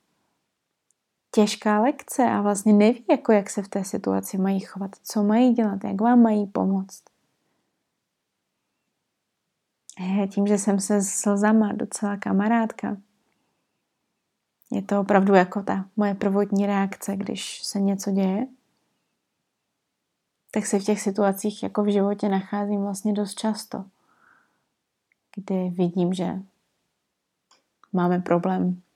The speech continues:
se slzama. No. Takže prosím vás,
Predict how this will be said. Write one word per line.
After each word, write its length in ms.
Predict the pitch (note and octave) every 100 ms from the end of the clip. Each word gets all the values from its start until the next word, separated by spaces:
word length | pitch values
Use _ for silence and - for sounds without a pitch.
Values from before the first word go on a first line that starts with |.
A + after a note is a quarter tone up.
| _ _ _ _ _ _ _ - - -
se 140 | - F#3
slzama. 540 | F#3+ F#3+ F#3 F3+ F3+ _ _ _ _ _ _ _ _ _ _ _ _ _ _ _ _ _ _ _ _ _ _ _ _ _ _ _ _
No. 360 | F#3 F#3+ G#3 C#4 - _ _ _ _ _ _ _ _ _ _ _ _ _ _ _ _ _ _ -
Takže 300 | A3+ G#3 G#3+
prosím 580 | G#3+ G#3 G3 - G#3+
vás, 480 | G#3 F#3 F#3 - -